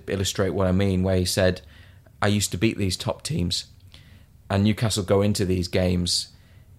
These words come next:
second favourite all the time." And in games against the top six this season, they've taken three points from eleven games, haven't they? The win over Manchester City. All the others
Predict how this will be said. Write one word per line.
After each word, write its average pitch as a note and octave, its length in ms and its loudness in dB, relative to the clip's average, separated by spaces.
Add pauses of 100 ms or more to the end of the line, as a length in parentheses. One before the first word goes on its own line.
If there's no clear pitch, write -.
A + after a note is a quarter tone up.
(180)
second G2 400 -2
favourite G2 460 0 (200)
all F#2+ 200 -2
the F2+ 80 0
time." F#2 520 0
And F#2 140 -4
in F2+ 140 0
games G2+ 280 0
against G2 320 -2
the G2 60 -6
top - 300 -6
six - 500 -2 (240)
this A2+ 140 -4
season, B2 480 0 (880)
they've F#2+ 200 0
taken F#2+ 560 -2 (640)
three G#2 340 -2
points F#2+ 540 -2
from F#2 840 0 (960)
eleven F#2+ 440 0 (420)
games, F#2 300 -2
haven't F#2+ 240 -4
they? F2+ 140 -2
The F2 120 -4
win F#2+ 200 -2
over F2+ 180 0
Manchester F#2 460 -4
City. - 340 -8
All G#2+ 200 -2
the G2+ 120 -2
others F#2 440 -4